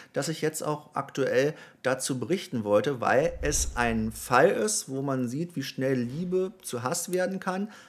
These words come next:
als auch, äh, wie weit Stalking mittlerweile geht und wie wenig die Polizei zum Teil auch gegen Stalker unternehmen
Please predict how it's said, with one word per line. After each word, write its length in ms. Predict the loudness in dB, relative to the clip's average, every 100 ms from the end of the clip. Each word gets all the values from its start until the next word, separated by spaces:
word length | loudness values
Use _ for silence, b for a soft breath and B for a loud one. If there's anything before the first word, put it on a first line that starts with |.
| B 4
als 380 | 6 6 2
auch, 460 | 2 2 2 -2 -4
äh, 340 | -4 -4 -6
wie 320 | -8 -6 -4 0
weit 320 | 2 0 -2
Stalking 480 | 2 2 2 -2 -4
mittlerweile 480 | -2 -2 0 -2
geht 200 | -2 -2
und 120 | -4 -6
wie 140 | -4
wenig 240 | -4 -4
die 100 | -6
Polizei 560 | -10 -8 -10 -6 -4 -4
zum 300 | -4 -6 -6
Teil 300 | -4 -2 0
auch 260 | 0 0 -2 B B B -6
gegen 640 | -2 2 4 4 -2 -6
Stalker 800 | -6 0 2 4 2 0 -2 -4
unternehmen 840 | -2 2 4 4 2 0 -2 -6